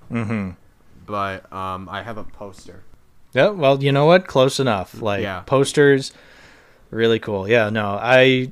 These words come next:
Speaker 1: I, for all you listeners out there who have not seen Jaws, please watch it. Uh, and yeah, it's a definite keep for me. Uh, so yeah.
Speaker 2: Yeah.
Speaker 1: Uh,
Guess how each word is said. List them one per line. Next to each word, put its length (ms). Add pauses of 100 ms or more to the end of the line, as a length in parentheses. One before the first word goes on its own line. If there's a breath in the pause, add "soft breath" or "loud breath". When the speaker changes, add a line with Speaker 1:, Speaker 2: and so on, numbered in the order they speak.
(140)
Speaker 1:
I, 360 (220)
for 260
all 140
you 200
listeners 480
out 180
there 200
who 60
have 100
not 180
seen 240
Jaws, 640 (120)
please 300
watch 360
it. 220 (640 loud breath)
Uh, 540 (260)
and 160
yeah, 240
it's 220
a 40
definite 440
keep 260
for 80
me. 420 (240)
Uh, 420 (120)
so 240
yeah. 300 (540 loud breath)
Speaker 2:
Yeah. 200 (580)
Speaker 1:
Uh, 520